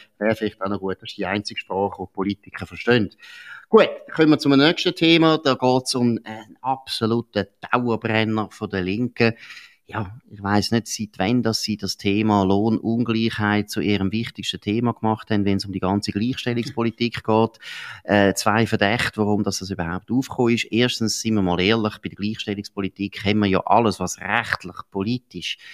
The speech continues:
äh, an Ungleichheit da war in der Schweiz zwischen Mann und Frau, schon längst behoben.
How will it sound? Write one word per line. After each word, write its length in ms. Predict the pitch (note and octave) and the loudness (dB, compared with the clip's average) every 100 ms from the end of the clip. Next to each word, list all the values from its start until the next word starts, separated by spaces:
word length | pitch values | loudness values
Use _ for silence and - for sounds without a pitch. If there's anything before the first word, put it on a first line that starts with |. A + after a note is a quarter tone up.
| - - - | -20 -20 -2
äh, 240 | G2+ G2+ | 4 4
an 160 | - F#2+ | 4 2
Ungleichheit 880 | B2 C3+ B2 B2 A#2 G#2+ G#2+ G#2+ - | 4 2 2 0 0 2 0 -2 -4
da 80 | G2+ | 0
war 340 | A2 C3 - | 2 0 -2
in 360 | B2 A#2+ A2+ A2+ | -2 -2 -2 -4
der 60 | A2 | -2
Schweiz 320 | G2+ A2+ - | -2 -4 -4
zwischen 280 | - G2 F#2+ | 0 0 2
Mann 280 | F2+ G2+ G2+ | 0 -2 -4
und 60 | |
Frau, 360 | - E2 F#2+ G2+ | -6 -4 -2 -4
schon 320 | - G2 G2 | -2 0 2
längst 720 | F#2 G2+ G#2+ A#2+ - - - | 2 2 2 0 -2 -8 -6
behoben. 580 | G2 F2 - A2+ B2 | -4 -4 0 0 2